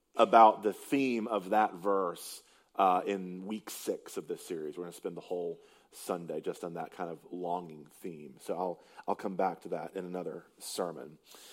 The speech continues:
Um, listen, friends, the resurrected Jesus does not offer us calories. He offers us a meal. So how does this go from, uh, from task to trait?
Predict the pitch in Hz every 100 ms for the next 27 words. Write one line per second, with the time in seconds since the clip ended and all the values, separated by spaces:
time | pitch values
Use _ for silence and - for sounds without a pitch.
0 | - - 104 92 87 80 - - 98 95
1 | 82 80 - - 90 82 78 - - _
2 | _ _ _ _ _ _ _ - 110 120
3 | 123 123 110 - 107 92 104 101 98 90
4 | - 101 98 98 101 - 92 92 98 90
5 | 85 85 - - - 95 92 85 80 80
6 | - 101 90 85 - 85 87 - 82 82
7 | 85 78 78 - _ _ _ _ _ _
8 | _ _ _ _ _ _ _ _ - 92
9 | 92 92 95 - - 95 90 85 - 82
10 | 82 - _ _ - 85 78 87 80 -
11 | 95 87 - - - - 87 76 -